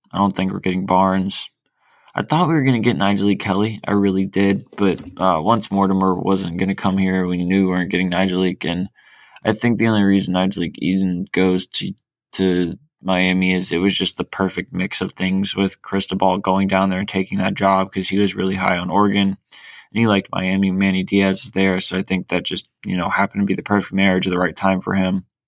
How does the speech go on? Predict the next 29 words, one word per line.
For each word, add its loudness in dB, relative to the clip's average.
I 4
know 6
when 4
he 2
first -2
decommitted, 2
the 0
general 0
feeling 0
was -4
that -2
he -2
was 0
going 2
to 2
come -4
back. 0
And -6
then, -4
you -6
know, -6
you -2
could -12
see 0
that -6
that -6
faded 0
over -4
time. 0